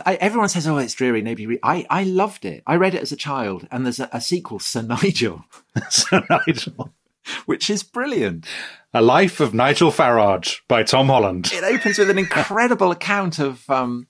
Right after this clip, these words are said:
Speaker 1: the Black Death moving in on England.
Speaker 2: Right.
Speaker 1: Um, and then you, uh, you end up with, um, Sir Nigel fighting with Sir John Chandos, who really existed, who was absolute epitome of English chivalry, and ends with the Battle of Poitiers and the Black Prince.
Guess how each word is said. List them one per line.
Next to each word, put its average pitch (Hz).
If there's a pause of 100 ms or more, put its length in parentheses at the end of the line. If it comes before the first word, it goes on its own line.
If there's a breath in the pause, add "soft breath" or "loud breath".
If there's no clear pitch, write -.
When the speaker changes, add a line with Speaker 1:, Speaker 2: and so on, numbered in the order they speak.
(120)
Speaker 1:
the 135
Black -
Death 135
moving 117
in 117
on 104
England. 95 (240 soft breath)
Speaker 2:
Right. 110
Speaker 1:
Um, 120
and 123
then 135
you, 127
uh, 113
you 110
end 117
up -
with, 101
um, 98
Sir -
Nigel 98
fighting 123
with 98
Sir -
John 110
Chandos, 95
who 101
really 95
existed, 85
who 95
was 87
absolute 87
epitome 92
of 80 (280 soft breath)
English 104
chivalry, 92 (420 soft breath)
and 113
ends 120
with 107
the 113
Battle 117
of 95
Poitiers 87
and 90
the 90
Black -
Prince. 95